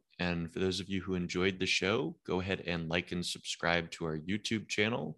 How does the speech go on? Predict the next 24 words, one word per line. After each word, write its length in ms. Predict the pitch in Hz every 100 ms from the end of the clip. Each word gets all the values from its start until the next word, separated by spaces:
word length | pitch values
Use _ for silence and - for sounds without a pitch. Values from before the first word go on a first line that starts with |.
| _
We're 180 | 82 80
Roscoe's 720 | 78 82 90 - 92 87 82
Wetsuit 480 | 87 - - 85 -
Neuro. 480 | - 87 104 156 - _ - - - _
Also, 220 | 131 -
go 140 | 120 120
ahead 240 | 110 107
and 140 | 101 95
subscribe 680 | 95 - - 82 87 85 -
on 240 | 82 85
whatever 320 | 82 85 82 -
audio 320 | 82 87 87
platform 600 | - 87 - - 85 85
that 140 | 82
you 120 | 85
listen 260 | 82 - 82
to 60 | 82
the 100 | 82
podcast 680 | 80 82 82 85 82 -
on, 220 | 101 123
whether 180 | 107 82
that's 300 | 80 - -
Spotify, 560 | - 78 80 - 80 80 -
Apple 240 | 82